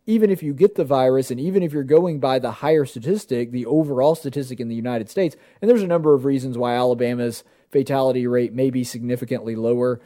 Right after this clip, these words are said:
Uh, a lot of it has to do with we're just not as densely populated.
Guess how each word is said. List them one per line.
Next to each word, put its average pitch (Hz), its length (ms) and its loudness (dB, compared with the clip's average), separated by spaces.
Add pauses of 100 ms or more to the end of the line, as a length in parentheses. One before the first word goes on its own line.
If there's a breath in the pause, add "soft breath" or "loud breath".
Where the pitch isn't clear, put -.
(260 soft breath)
Uh, 120 220 0
a 117 40 0
lot 156 220 4
of 156 60 2
it 117 80 0
has 139 180 2
to 131 80 -6
do 131 220 -2
with 123 180 -4
we're 127 140 -4
just 127 200 -8
not 127 200 -2
as 110 80 -6
densely 120 380 -8
populated. 143 920 0